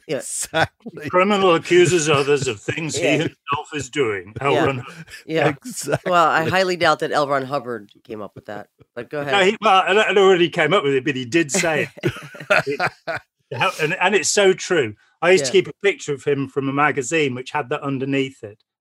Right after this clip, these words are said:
Speaker 3: "The
Speaker 1: Yeah.
Speaker 3: criminal accuses others of things he himself is doing."
Speaker 1: Yeah.
Speaker 3: And he
Speaker 1: Yeah.
Speaker 3: certainly did. What we see is he gets a, an infatuated attachment to somebody. He really
Speaker 1: Yeah.
Speaker 3: loves them. And then
Speaker 1: Yeah.
Speaker 3: ten minutes later, he, they are the devil.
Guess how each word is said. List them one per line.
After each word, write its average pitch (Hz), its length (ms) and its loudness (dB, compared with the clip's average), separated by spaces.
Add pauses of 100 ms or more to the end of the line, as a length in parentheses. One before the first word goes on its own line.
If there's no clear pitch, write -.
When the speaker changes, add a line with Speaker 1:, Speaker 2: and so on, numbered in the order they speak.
Speaker 3:
"The 120 60 -10
Speaker 1:
Yeah. - 40 -20
Speaker 3:
criminal 143 340 0
accuses 131 480 -8
others 120 320 -4
of 113 80 -14
things 131 380 -4
he 139 80 -12
himself - 800 -16
is 107 140 -12
doing." 110 420 -8 (200)
Speaker 1:
Yeah. 143 220 -4
Speaker 3:
And 135 80 -4
he 143 60 -4
Speaker 1:
Yeah. 139 60 -10
Speaker 3:
certainly 139 360 -4
did. 143 220 -2 (340)
What 196 180 4
we 170 140 2
see 196 220 6
is 170 140 2
he 147 120 -4
gets 156 320 -4
a, 135 140 2 (360)
an 139 100 -6
infatuated 156 800 -2
attachment 131 680 -6
to 107 60 -12
somebody. 107 520 -8
He 147 100 -10
really 175 380 4
Speaker 1:
Yeah. 143 60 -2
Speaker 3:
loves 147 260 -4
them. 110 220 -18 (440)
And 139 160 -4
then 139 200 2
Speaker 1:
Yeah. 127 40 -6 (720)
Speaker 3:
ten 165 160 0
minutes 139 280 -2
later, 147 360 0
he, 135 240 -4
they 139 180 0
are 131 160 0
the 120 100 -6
devil. 117 480 -4